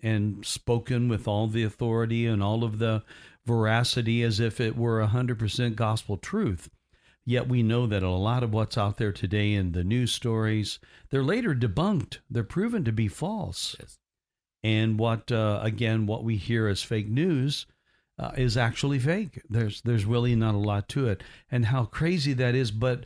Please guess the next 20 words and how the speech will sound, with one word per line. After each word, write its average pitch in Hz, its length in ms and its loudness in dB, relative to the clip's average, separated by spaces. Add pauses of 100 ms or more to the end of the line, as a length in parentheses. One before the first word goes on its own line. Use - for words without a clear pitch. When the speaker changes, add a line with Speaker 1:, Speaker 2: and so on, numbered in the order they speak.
(300)
Speaker 1:
when 135 180 2
somebody 269 380 0
writes 135 340 0
a 127 60 2
book, 131 300 0
that 139 200 -2
book 160 220 -2
can 143 160 0
be 127 300 2
checked 135 360 -6
out. 160 300 -6 (320)
Speaker 2:
Absolutely. 95 640 -8
Um, 101 420 -6
books 110 360 -4
don't 120 240 -2
get 101 160 -4
published 95 340 -4
in 92 100 -4
a 85 60 -4
vacuum. 78 480 -8